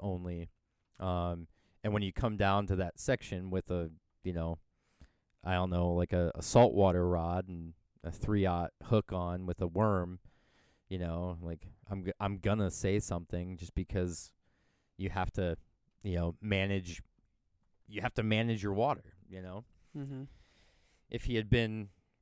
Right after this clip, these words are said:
Speaker 1: five hundred yards downstream, I wouldn't have said a word, but, you know,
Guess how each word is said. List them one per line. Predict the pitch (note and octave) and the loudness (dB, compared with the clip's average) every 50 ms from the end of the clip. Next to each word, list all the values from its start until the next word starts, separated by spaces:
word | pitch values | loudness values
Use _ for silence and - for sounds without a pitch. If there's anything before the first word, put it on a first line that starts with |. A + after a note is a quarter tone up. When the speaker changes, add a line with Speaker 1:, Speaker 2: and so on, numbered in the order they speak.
| - - | -6 0
Speaker 1:
five | - A2 A2+ A2 | 4 4 6 6
hundred | B2 A#2+ A2 G2+ G2 | 4 2 2 0 2
yards | G#2+ G#2 G#2 G2+ G2+ | 2 2 2 0 0
downstream, | - A2+ G#2+ G#2+ F#2+ - - C3+ C#3 B2 G2+ | 0 0 0 0 -2 -4 -2 -2 0 0 0
I | |
wouldn't | F#2+ G2 G2+ G2 G2 | 0 0 -2 -4 -6
have | F#2 | -6
said | - - G#2+ F#2 | -6 -6 -4 -4
a | F#2+ | -4
word, | G2 A#2+ D3 A#2+ D#2 D#2+ D#2 | -4 -4 -2 -4 -4 -4 -6
but, | - E2+ E2+ D#2+ - _ _ _ _ _ _ _ _ _ _ _ _ _ _ _ _ - _ - | -6 -6 -6 -6 -8 _ _ _ _ _ _ _ _ _ _ _ _ _ _ _ _ -20 _ -10
you | G2 F2+ | -8 -6
know, | F2 F2 E2+ | -6 -6 -6